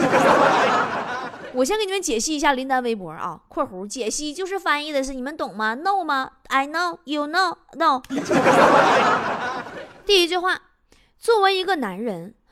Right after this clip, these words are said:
我不为自己做更多的辩解。啥意思？我是出轨了，但是男人都会犯的错呀。<laughs> 第二句话，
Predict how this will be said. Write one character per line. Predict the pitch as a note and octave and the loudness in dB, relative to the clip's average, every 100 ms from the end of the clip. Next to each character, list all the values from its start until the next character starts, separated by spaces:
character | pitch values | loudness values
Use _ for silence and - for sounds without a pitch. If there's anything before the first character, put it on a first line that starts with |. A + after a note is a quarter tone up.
| _ - | _ -10
我 | C4 B3 G#3+ | 4 6 6
不 | A3+ D#4 | 4 4
为 | A4+ F#4 | 4 2
自 | - F4 | -2 -4
己 | - | -6
做 | E3 D4 | -6 -4
更 | B3+ F4+ C#4+ | -4 -4 -2
多 | F4 | -2
的 | E4+ | -2
辩 | G#3 B3 A#3+ | -4 -2 -2
解。 | G3 - - _ _ - | -6 -10 -16 _ _ -10
啥 | G3+ G3 | -4 -4
意 | A#3+ | -4
思？ | A3 F#3+ A3+ _ _ _ _ | -8 -12 -16 _ _ _ _
我 | C4+ | -4
是 | C4 B4+ | -2 -4
出 | - G4 | -4 -4
轨 | E4+ - | -4 -4
了， | A3+ A#3 C#4 | -4 -4 -4
但 | G#4+ | -6
是 | G#4+ | -6
男 | F#4+ C4 | -6 -6
人 | E4 | -6
都 | E4+ G#4 | -6 -6
会 | G#4+ | -4
犯 | F#4 F#4 | -6 -6
的 | F4 | -8
错 | - G4+ F#4+ | -10 -8 -6
呀。 | E4+ D#4 D4 C#4+ - C4 C4 C4+ - - - | -6 -6 -4 -2 0 4 4 6 6 6 4
<laughs> | B3 - - - - B3 - - | 4 2 0 -4 -6 -8 -8 -4
第 | - | 4
二 | F4 C#4+ | 6 6
句 | A#3+ | 2
话， | A#3+ A3+ | -2 -2